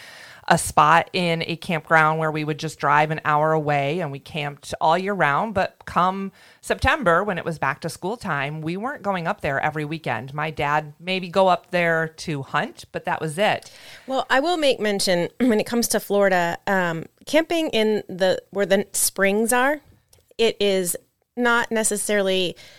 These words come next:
Speaker 2: a comfortable swim temperature <laughs>
Speaker 1: So
Speaker 2: during
Speaker 1: when
Speaker 2: the
Speaker 1: you're
Speaker 2: wintertime.
Speaker 1: talking about the springs, tell us a little bit about Florida Springs.
Speaker 2: So they run about seventy-three degrees, I think,
Speaker 1: I
Speaker 2: year
Speaker 1: think,
Speaker 2: round.
Speaker 1: yes, that's
Speaker 2: Yeah.
Speaker 1: about right.
Speaker 2: Okay, so that isn't comfortable to me, no matter what time of year it is.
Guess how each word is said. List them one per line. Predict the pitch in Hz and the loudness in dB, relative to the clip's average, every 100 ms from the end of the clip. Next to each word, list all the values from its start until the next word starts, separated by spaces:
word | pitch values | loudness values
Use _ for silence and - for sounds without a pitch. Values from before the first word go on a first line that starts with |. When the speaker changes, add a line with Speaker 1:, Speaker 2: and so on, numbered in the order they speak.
| - - | -20 -10
Speaker 2:
a | 165 | -8
comfortable | 165 - 220 - 214 190 | -4 0 0 0 -2 0
swim | - 214 214 | 0 2 2
temperature | 233 254 254 - - 330 320 - | 2 -2 -4 -6 -4 -2 -2 -4
<laughs> | - | -12
Speaker 1:
So | - 262 | 2 6
Speaker 2:
during | 262 | 8
Speaker 1:
when | 247 233 | 8 6
Speaker 2:
the | |
Speaker 1:
you're | 208 | 4
Speaker 2:
wintertime. | 180 - | 2 -2
Speaker 1:
talking | - 190 208 269 | 2 2 2 -4
about | 277 262 262 | -2 -2 -2
the | 294 | -8
springs, | - 214 170 165 - | -6 -2 -2 -4 -4
tell | 196 | -2
us | 202 214 | -2 -2
a | |
little | 185 180 | -2 0
bit | 165 | 0
about | 156 143 - | 2 0 0
Florida | 160 143 131 | 0 2 0
Springs. | 135 - 127 - 139 - - - - - - | -2 -2 -2 -4 -12 -16 -20 -20 -20 -18 -6
Speaker 2:
So | - 294 277 262 | 2 4 4 4
they | 262 262 262 254 214 202 | 4 6 4 2 -4 -4
run | 254 285 | 0 2
about | 277 240 - | 2 0 -2
seventy-three | - 254 226 262 254 247 - - 220 247 269 | -2 -2 0 -2 -4 -8 -10 -8 -4 -4 -6
degrees, | 254 262 277 277 269 | -8 -6 -6 -6 -6
I | 262 | -8
think, | - 277 277 240 | -6 -6 -6 -6
Speaker 1:
I | |
Speaker 2:
year | 208 294 | -2 0
Speaker 1:
think, | 233 | 0
Speaker 2:
round. | 233 240 | 0 4
Speaker 1:
yes, | 156 - | 4 4
that's | 185 - | -2 2
Speaker 2:
Yeah. | |
Speaker 1:
about | 190 151 | 2 2
right. | 127 113 - | 0 -4 -6
Speaker 2:
Okay, | 214 190 180 | -8 -6 -6
so | 202 | -4
that | 220 302 330 - | 0 0 0 -2
isn't | 233 226 233 | 0 0 -4
comfortable | 214 - 220 202 | -6 -4 -2 0
to | 196 | 0
me, | 196 214 | 0 0
no | 226 | 0
matter | 214 196 | 2 2
what | 190 | 0
time | - 143 | -2 -6
of | 147 | -6
year | 170 208 | -4 2
it | 269 262 | 4 6
is. | 247 - 269 - - | 6 6 4 4 2